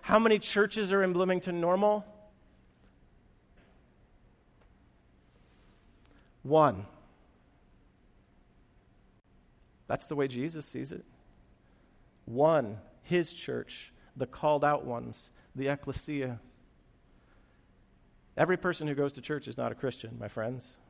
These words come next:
Not throwing stones, that's just the way it is. But every person who follows Jesus is a part of his global church,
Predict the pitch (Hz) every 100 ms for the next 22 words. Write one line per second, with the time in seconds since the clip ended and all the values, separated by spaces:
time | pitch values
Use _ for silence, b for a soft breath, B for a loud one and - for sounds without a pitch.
0 | _ _ - 139 - 156 147 - 165 156
1 | 139 135 131 139 - 135 131 123 147 123
2 | - - 139 151 151 151 160 151 151 143
3 | 135 147 139 123 139 165 131 127 120 -
4 | 139 131 131 127 135 143 135 120 113 110
5 | -